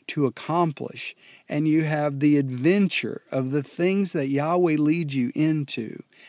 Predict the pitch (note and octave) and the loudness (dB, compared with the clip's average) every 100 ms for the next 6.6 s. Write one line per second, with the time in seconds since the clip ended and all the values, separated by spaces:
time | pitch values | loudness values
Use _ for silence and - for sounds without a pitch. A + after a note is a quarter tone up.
0 | - - C#3+ D3 D#3 D#3 D3 C#3 D#3+ F#3 | -20 -6 0 2 4 6 4 4 2 2
1 | D3+ C3+ B2+ A#2+ C3+ B2+ B2 A#2 B2+ D#3 | 2 2 0 -2 0 2 2 0 -4 -6
2 | - - - _ _ - D#3+ E3+ - F3+ | -8 -20 -20 _ _ -6 -4 -2 0 4
3 | F#3 F3 F3 - F3 D#3 E3+ E3+ D#3 - | 4 4 2 2 -2 2 2 2 -2 -6
4 | D#3 C#3+ _ - - A#3+ A3+ A3 G3 _ | -10 -10 _ -18 -6 -2 0 -2 -4 _
5 | B3 A3+ F3+ - - D3+ C#3+ C3+ C3 B2+ | -2 0 -4 -4 -6 -4 -2 -2 0 -2
6 | A#2+ - A#2 - A#2+ | -2 -4 -4 -6 -6